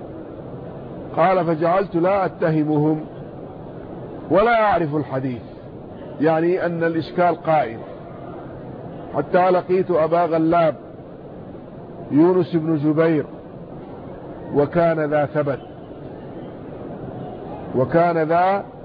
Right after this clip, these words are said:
ثبت"، هكذا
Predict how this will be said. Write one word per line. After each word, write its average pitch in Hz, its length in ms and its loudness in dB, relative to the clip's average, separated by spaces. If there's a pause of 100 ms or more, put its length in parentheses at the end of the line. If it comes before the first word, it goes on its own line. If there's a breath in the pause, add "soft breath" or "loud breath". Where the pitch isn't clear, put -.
(540)
ثبت"، 180 420 2 (1300)
هكذا 165 680 4